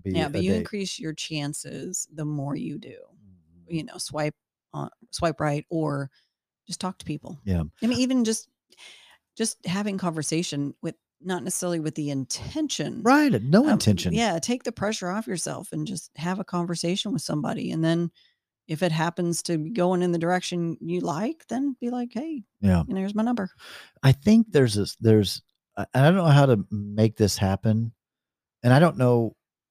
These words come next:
Speaker 1: how, I don't know how or why it worked the way it worked with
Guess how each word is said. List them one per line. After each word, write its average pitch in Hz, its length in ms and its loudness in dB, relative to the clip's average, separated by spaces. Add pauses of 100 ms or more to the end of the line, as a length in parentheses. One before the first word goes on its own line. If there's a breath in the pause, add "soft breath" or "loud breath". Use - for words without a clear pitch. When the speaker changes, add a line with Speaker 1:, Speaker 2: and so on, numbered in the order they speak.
(540)
Speaker 1:
how, 120 640 2 (1200)
I 143 80 0
don't 170 160 4
know 123 320 2 (180)
how - 220 -2
or 107 140 2
why 98 220 2
it 90 80 -2
worked 98 320 -4
the 101 80 -2
way 92 180 2
it 87 100 -6
worked 92 260 -4
with 90 160 -10